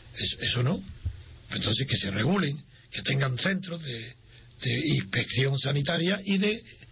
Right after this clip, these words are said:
centros de práctica de la homo-, de la prostitución.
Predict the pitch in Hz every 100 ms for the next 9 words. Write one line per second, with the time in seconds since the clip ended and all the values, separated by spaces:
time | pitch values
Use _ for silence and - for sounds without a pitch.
0 | - - - 120 123 175 190 165 180 226
1 | 208 - - - - 170 175 165 202 190
2 | 220 170 123 123 117 - - - - -
3 | - - - 147 - 117 117 196